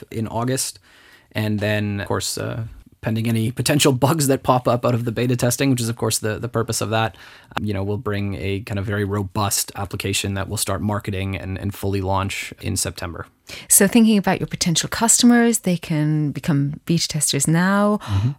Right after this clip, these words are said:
Speaker 2: or they can sign up, hopefully, beginning of September.
Speaker 3: Yep.
Speaker 2: For companies, how can they get hold of you?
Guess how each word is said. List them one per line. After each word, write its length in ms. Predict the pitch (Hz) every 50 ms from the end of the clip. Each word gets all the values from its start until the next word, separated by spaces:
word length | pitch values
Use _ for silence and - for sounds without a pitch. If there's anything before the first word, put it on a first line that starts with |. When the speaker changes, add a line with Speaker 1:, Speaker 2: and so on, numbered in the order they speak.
| _ _ -
Speaker 2:
or 360 | 180 175 165 160 160 170 170
they 160 | 156 - 156
can 520 | 151 - - 160 147 147 151 147 143 143 - -
sign 360 | - - - 180 156 151 147
up, 180 | 151 180 -
hopefully, 440 | - - 165 170 - - 165 160 180
beginning 300 | 190 175 151 170 160 151
of 80 | 147 -
September. 400 | - 151 - - 170 160 160 151 - - - - -
Speaker 3:
Yep. 140 | 127 123 -
Speaker 2:
For 200 | - - - 196
companies, 560 | 190 - 233 247 240 - 262 262 269 269 -
how 120 | - 220 196
can 100 | 190 190
they 80 | 180 165
get 240 | 165 160 - _ -
hold 200 | 170 165 180 165 147
of 160 | - - -
you? 120 | 147 143